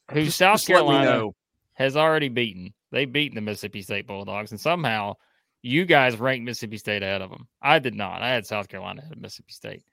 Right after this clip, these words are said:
Speaker 1: Um, so I may have actually, you know, been better than the net when it comes to South Carolina. Um,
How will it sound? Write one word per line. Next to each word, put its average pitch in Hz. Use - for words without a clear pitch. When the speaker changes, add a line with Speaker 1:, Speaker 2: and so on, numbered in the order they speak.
Speaker 1:
Um, 95
so 101
I 104
may 110
have 104
actually, 95
you -
know, -
been 98
better 101
than 95
the 95
net 101
when 104
it 98
comes 98
to -
South 95
Carolina. 98
Um, 101